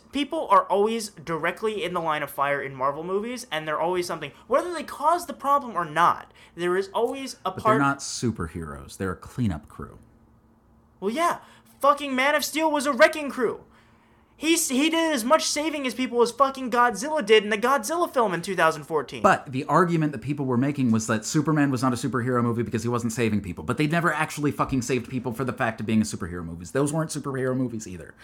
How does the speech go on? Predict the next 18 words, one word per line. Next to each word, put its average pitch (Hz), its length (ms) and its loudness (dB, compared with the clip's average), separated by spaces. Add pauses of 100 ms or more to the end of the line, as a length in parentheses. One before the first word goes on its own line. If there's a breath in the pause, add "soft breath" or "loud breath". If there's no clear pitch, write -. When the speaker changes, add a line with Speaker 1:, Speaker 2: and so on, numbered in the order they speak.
(200 loud breath)
Speaker 2:
They 156 160 4
were 165 140 4
no 170 200 8
different 160 380 2
than, 139 200 2
like, 131 160 0
a - 120 -6
fucking 131 340 0
army 120 380 4
movie 82 300 -6
or 113 260 0
a, 113 140 -2 (100)
a 120 120 -6
spy 123 360 4
movie 95 240 -2
or 98 80 -4
anything. 107 380 -2 (200 loud breath)
Yes, 151 220 0